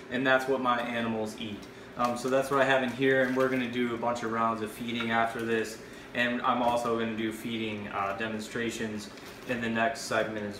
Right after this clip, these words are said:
well. Okay, so, um, basically the product stays frozen. All right, so you're gonna take it straight from your box and you're gonna put it right into your freezer. Um, when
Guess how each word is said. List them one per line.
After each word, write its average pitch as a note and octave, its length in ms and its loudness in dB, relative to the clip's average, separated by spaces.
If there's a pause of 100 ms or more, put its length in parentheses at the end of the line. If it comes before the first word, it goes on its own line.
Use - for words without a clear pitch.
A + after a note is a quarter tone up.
well. G#2+ 240 0 (800)
Okay, E3 300 8
so, F#3+ 420 2
um, E3 220 8
basically G#3 640 4 (540)
the D3 80 2
product F#3 520 8
stays F3+ 420 4
frozen. D#3+ 540 2 (320)
All A#2+ 60 0
right, C#3+ 260 4
so - 140 -4
you're D3+ 180 2
gonna D3+ 140 2
take E3 280 2
it E3 100 -2
straight D#3+ 300 4
from D#3 140 -4
your C#3 120 0
box - 600 6 (120)
and C3+ 80 -4
you're C#3 100 0
gonna C#3 140 0
put D3 220 2
it C#3 120 0
right C3+ 220 2
into C3+ 180 -4
your B2 120 0
freezer. A#2 460 -4 (480)
Um, B2 460 4 (1200)
when G#3+ 400 4